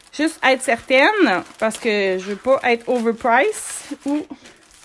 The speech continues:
low price. Je suis rendue anglophone. Oui, ben, bleu turquoise.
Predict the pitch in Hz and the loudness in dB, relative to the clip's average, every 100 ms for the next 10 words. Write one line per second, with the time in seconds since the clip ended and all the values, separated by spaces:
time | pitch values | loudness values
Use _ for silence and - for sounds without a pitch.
0 | - - - _ - - 247 262 - 208 | -20 -20 -20 _ -16 0 2 2 2 -2
1 | - - - 240 240 254 247 220 - 285 | -2 -8 -6 -4 0 0 0 -2 -2 0
2 | 294 285 220 277 240 226 214 370 339 277 | 0 -2 -2 0 2 0 2 -2 -2 -8
3 | - 277 226 | -2 0 0